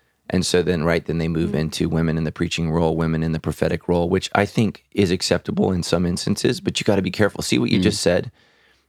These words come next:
Speaker 1: And what
Speaker 3: Mm.
Speaker 1: you're saying is, is, "I'm disregarding scripture." And Paul has some real clear things that I believe are inspired by God about the differences between gender, the differences in
Speaker 3: Mm.
Speaker 1: roles, and you can't, you can't throw that out.
Speaker 2: Mm-hmm.
Speaker 1: And, um,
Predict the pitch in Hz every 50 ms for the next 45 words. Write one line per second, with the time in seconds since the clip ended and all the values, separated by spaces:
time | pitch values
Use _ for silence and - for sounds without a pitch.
0 | _ _ - 107 104 104 - 85 95 - - - 113 117 117 110 98 85 85 85
1 | 82 80 78 80 - - 92 95 82 - 98 98 - - 107 90 98 92 92 95
2 | 82 - - - 80 - - - 87 113 127 - _ _ _ _ _ - - 92
3 | 87 - 104 98 110 101 95 87 90 92 90 - - 98 92 90 90 92 95 95
4 | 98 98 104 - - - 98 98 90 - - 90 87 92 85 - 90 85 82 85
5 | 87 90 90 82 90 87 80 - - 87 85 82 85 - 92 95 90 - 71 71
6 | 80 - 85 90 87 - - 76 - 80 - - 95 - - 80 - 95 - -
7 | - 95 92 85 - 82 82 82 90 101 92 - - - 76 - 95 98 95 -
8 | 92 95 95 98 92 90 90 85 90 92 104 - - - _ - - - _ _
9 | _ _ _ - 98 98 95 98 92 - - - 123 110 107 - - _ _ _
10 | _ 107 95 - - 147 - - - - - 113 110 110 104 101 92 85 87 98
11 | 101 - - _ - - - - 196 196 202 - 202 - _ _ _ _ _ _
12 | - 98 95 92 90 90 90 - - - 87 90 87 90 87 87 87 85 78